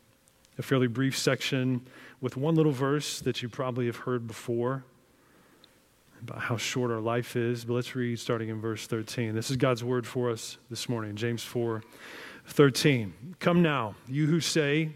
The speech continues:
'Today or tomorrow we will go into such and such a town and spend a year there and trade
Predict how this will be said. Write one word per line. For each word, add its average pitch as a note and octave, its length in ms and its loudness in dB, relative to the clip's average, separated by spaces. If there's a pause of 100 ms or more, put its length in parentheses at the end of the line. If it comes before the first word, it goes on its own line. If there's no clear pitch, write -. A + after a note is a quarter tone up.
(800)
'Today C#3 260 4
or E3+ 60 8
tomorrow D3 540 2
we D#3 160 4
will C#3+ 160 2
go D3 260 2
into C3 220 2
such D#3 300 0
and D3+ 100 4
such - 220 0
a D3 60 2
town C3 440 0
and C3 100 0
spend C#3+ 300 0
a C3+ 40 2
year D3 300 6
there C3 360 2
and B2+ 100 0
trade C3+ 680 2